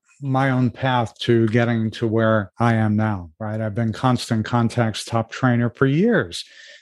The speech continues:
And people say, "How do you do that? How did you get there?" I shrug my shoulders and I say, "That really wasn't the intent. The intent was for me to just get out there and help people." And just by doing that, the word spreads and helps you build your business. So,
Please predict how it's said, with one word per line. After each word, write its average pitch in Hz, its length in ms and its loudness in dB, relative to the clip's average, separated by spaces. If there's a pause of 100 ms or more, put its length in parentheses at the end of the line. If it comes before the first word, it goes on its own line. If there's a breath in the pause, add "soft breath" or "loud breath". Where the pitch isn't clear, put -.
(120 loud breath)
And 143 100 -2
people 185 260 2
say, 170 240 2
"How 170 200 0
do 214 60 4
you 208 100 2
do 208 240 2
that? 107 320 -4 (220)
How 175 180 2
did 175 200 0
you 165 60 -2
get 185 300 0
there?" 95 300 -4 (680 loud breath)
I 165 200 0
shrug 147 420 0
my 120 140 2
shoulders 117 600 0
and 123 80 0
I 107 100 -2
say, 123 260 0
"That 123 200 2
really 131 260 2
wasn't 117 380 0
the 113 120 0
intent. 117 500 -2
The 113 120 0
intent 131 420 -2
was 117 320 0
for - 140 -4
me 123 120 2
to 123 140 -2
just 156 340 -2
get 170 80 2
out 160 220 2
there 170 120 2
and 160 120 -2
help 170 260 -2
people." - 400 -4 (1080 soft breath)
And 123 680 2
just 139 300 0
by 139 140 2
doing 127 340 2
that, 135 240 -2
the 123 60 0
word 110 300 0
spreads 107 560 -2
and 110 140 -2
helps 110 320 -6
you 107 60 -2
build 110 280 -2
your 98 100 -6
business. 95 560 -4
So, 110 480 -6